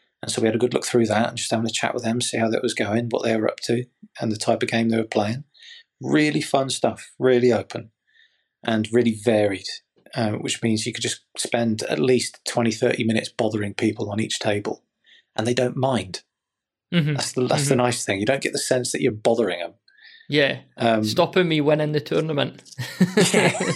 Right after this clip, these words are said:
Speaker 1: Or indeed just the sense of, "Oh, yeah, this is my table, you know, bog off, would you?"
Speaker 2: Yeah,
Speaker 1: Uh,
Speaker 2: yeah.
Speaker 1: uh, I know you're chatty, but we're quite introverted and we came here to play, not to talk to you, yeah?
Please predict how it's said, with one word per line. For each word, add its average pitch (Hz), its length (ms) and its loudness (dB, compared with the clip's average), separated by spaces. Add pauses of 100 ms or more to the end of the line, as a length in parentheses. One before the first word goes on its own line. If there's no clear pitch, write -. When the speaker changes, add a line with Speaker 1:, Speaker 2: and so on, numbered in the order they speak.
(1120)
Speaker 1:
Or 127 120 2
indeed 120 380 2
just - 240 -4
the 127 80 -2
sense 120 300 -2
of, 123 120 0
"Oh, 143 100 0
yeah, 139 140 0
this 143 160 -4
is 131 100 -2
my 147 140 0
table, 110 580 0
you 123 80 -2
know, 104 140 -2 (220)
bog 127 180 0
off, 110 200 -2
would 113 120 -2
you?" 135 140 -2 (580)
Speaker 2:
Yeah, 143 380 2
Speaker 1:
Uh, - 80 -16
Speaker 2:
yeah. 139 300 -2 (200)
Speaker 1:
uh, 135 100 2
I 131 40 4
know 139 100 2
you're 131 240 6
chatty, - 340 0
but 120 160 0
we're 127 120 4
quite 127 240 0
introverted 120 460 0
and 117 140 -2
we 117 140 2
came 117 260 -2
here 113 200 0
to 113 160 0
play, 110 340 0
not - 280 -6
to 113 160 0
talk 113 320 -4
to - 100 0
you, 104 180 2
yeah? 104 160 -2